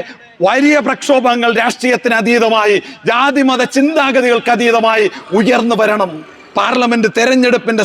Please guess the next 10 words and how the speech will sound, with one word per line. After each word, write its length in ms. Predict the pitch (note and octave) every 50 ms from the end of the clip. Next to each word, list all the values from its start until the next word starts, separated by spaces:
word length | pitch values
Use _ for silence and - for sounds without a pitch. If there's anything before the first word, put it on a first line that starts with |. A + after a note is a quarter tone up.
| -
സന്ദർഭത്തിൽ 580 | A3+ A#3 C4 C4+ B3 A#3 A#3+ A#3+ - A#3 A3 A3 G#3+ - - - - - - - -
തൊഴിലില്ലായ്മ 680 | G#3 A3 B3 B3+ B3+ C4 C4+ C4+ C4 B3+ B3 B3+ B3+ B3 B3 B3 B3
അടക്കമുള്ള 600 | C4 A#3+ C#4+ D4+ - - D4 C#4 C4 B3+ B3 B3 B3+ A#3 G#3+ - - - - D3 A3
ജനങ്ങളുടെ 560 | A#3+ C4 C#4 C#4+ C#4+ C#4 C4+ C4+ C4+ C4 C4 A#3+
നീറുന്ന 380 | C#4 D4 D#4+ E4 E4 D4+ D4 C#4+ B3 G#3+
പ്രശ്നങ്ങൾ 400 | B3+ - - - C4 B3 B3 B3 - -
ചർച്ചയ്ക്ക് 360 | C4+ C4+ - - D4 A3 C#4 B3
വരാതിരിക്കുവാൻ 600 | B3+ B3+ B3 B3 A3+ B3 A#3+ A#3+ - C#4 B3+ A#3+ B3 A#3
വേണ്ടിയാണ് 500 | A#3 A#3+ A#3+ A#3 A#3 A3+ A3+ A3+ A#3 A3+ A3 F3 - - - - -
രാമക്ഷേത്രത്തിന്റെ 960 | A3+ B3 C#4 C4+ C4 - - B3 A#3+ - A#3+ A3+ - - A3+ A#3+ A#3 G#3+ G#3+